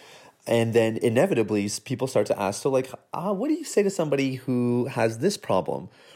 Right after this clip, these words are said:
right? Or what do you say to somebody who has this?" And, you know, it's not that people, it, like, we, we're friends with lots of leaders,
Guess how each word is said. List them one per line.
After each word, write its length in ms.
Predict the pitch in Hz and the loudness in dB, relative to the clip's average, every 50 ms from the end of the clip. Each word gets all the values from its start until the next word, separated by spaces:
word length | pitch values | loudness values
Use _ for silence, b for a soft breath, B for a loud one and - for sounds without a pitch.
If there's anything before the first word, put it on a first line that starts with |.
| B B - | B B 2
right? 260 | 127 143 175 180 - | 2 4 4 4 2
Or 220 | - 117 120 120 120 | 2 4 4 4 4
what 160 | 120 135 180 | 2 2 0
do 60 | 220 | 0
you 80 | 233 214 | 0 0
say 120 | - 202 | 0 0
to 80 | 170 160 | 0 0
somebody 360 | - 151 135 127 127 123 120 | 0 -2 -2 -2 -2 -4 -4
who 180 | 117 123 113 110 | -4 -4 -2 -2
has 400 | 117 104 95 95 101 101 - B B B B B B B - | 0 0 0 0 0 -2 -6 B B B B B B B 0
this?" 360 | 127 175 208 - - - - - | 2 2 2 2 0 -4 -8 -4
And, 340 | - 107 113 110 110 104 - | -2 -2 -2 -2 -4 -6 -6
you 140 | - 151 147 | -2 0 0
know, 100 | 139 - | 0 0
it's 160 | - - - | 0 -2 -2
not 140 | 214 226 - | -2 0 0
that 140 | - - - | 0 0 0
people, 380 | 165 - - 127 110 - - - | -2 -2 0 0 0 -2 -2 0
it, 260 | - 131 107 - 113 | 0 2 2 2 2
like, 220 | 120 127 123 120 123 | 2 2 2 2 0
we, 240 | 120 135 156 156 | -2 0 0 0
we're 220 | 151 - 127 139 139 | 0 2 2 2 2
friends 200 | - 165 160 147 | 2 0 -2 -2
with 140 | 139 - 113 | -2 0 0
lots 160 | 110 107 - | 0 0 0
of 120 | 107 90 | -2 -2
leaders, 460 | 92 95 98 101 110 123 139 147 B | -4 -4 -2 0 0 0 0 0 B